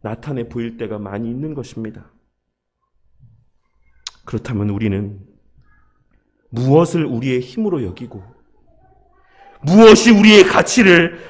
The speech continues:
나타내 보여주는 것이다라고 생각하며 살아가야지만 되는 것이겠습니까? 그것은 이미 여러 차례 말씀드렸던 것처럼 하나님의 말씀의 순수함과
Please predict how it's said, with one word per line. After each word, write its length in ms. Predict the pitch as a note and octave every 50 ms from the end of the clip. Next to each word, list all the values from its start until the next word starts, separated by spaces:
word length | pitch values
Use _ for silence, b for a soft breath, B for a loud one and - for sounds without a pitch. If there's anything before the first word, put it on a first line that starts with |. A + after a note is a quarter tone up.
| B B
나타내 460 | E3 E3 E3 - - - G3+ F#3+ F#3
보여주는 560 | F3+ - F#3 F3 F3 E3+ D3+ F3 F#3 F3+ F3
것이다라고 760 | E3 E3 D#3+ - - F#3 E3 D3+ D3+ D3+ D3 C#3+ C#3 C#3+ C#3+ b b b b b
생각하며 640 | - - A3+ G3+ F3+ F3 E3+ - - F3 D#3 C#3
살아가야지만 720 | C3+ C#3 - F#3+ F3+ E3+ D3+ D3+ C3+ B2+ B2+ B2 A2+ G#2
되는 240 | G#2 - A2+ A2 A2+
것이겠습니까? 800 | G#2+ G#2 - - - G2+ - - A#2+ A#2 A2+ A2+ - F#2 F2 F#2+ _ _ _ _ _ _ _ _ _ _ _ _ _ _ _ _ _ _ _ _ _ _ _ _ _ _ _ _ _ _ _ _ _
그것은 340 | - A#2 G2+ - A#2 A#2 A2+
이미 280 | B2+ B2+ C3+ C3+ B2+ A#2
여러 220 | A2 G#2+ B2 B2+
차례 240 | B2 - C#3+ A#2+ G#2+
말씀드렸던 640 | G#2 F#2 F#2+ - - C3 A#2+ A2+ A2+ A2+ - A2 G#2+
것처럼 580 | G#2+ G2+ - - - G#2 A2 A#2 G#2+ F#2+ G#2+ _ _ _ _ _ _ _ - _ _ _ _ _ _ _ _ _ _
하나님의 540 | _ - G#3 F#3 F3+ E3 D3 C#3 C3+ B2
말씀의 500 | A2+ G#2+ G#2 G2+ F#2+ - - C3 A#2+ A#2
순수함과 1000 | - - - - A#3 A#3+ A#3 A3+ - A3+ G3+ D#3 D#3 E3 D#3 D#3 D#3 G2+ -